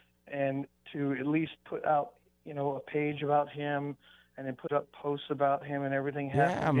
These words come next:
Speaker 1: day
Speaker 2: man.
Speaker 1: to day. And then every time an event was happening, we were able to get it out there pretty well. And so we, you know, sometimes technology is a curse and sometimes it's a real blessing. In this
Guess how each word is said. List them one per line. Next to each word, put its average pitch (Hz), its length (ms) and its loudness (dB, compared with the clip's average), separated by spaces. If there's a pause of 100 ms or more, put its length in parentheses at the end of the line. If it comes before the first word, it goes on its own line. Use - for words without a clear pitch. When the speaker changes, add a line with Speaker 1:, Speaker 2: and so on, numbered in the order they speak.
Speaker 1:
day - 0 -
Speaker 2:
man. 143 200 4
Speaker 1:
to 139 220 2
day. 131 140 -8 (480)
And 139 160 -4
then 139 180 2
every 143 220 -2
time 147 220 2
an 139 100 0
event 135 300 0
was 139 200 -4
happening, 135 640 0 (300)
we 147 100 -4
were 147 140 2
able 143 140 2
to 139 80 2
get 135 160 -2
it 135 100 2
out 135 220 2
there 131 100 -2
pretty 135 280 -6
well. 135 260 4
And 127 180 -4
so 139 80 0
we, 139 180 -2 (480)
you 139 120 -8
know, 131 280 2 (320)
sometimes 160 400 0
technology 147 480 0
is 131 60 -8
a 127 60 -4
curse 147 380 0
and 131 120 -8
sometimes 135 380 -2
it's 123 120 -8
a 139 40 -6
real 135 180 2
blessing. 135 440 0
In - 40 -4
this 120 100 -4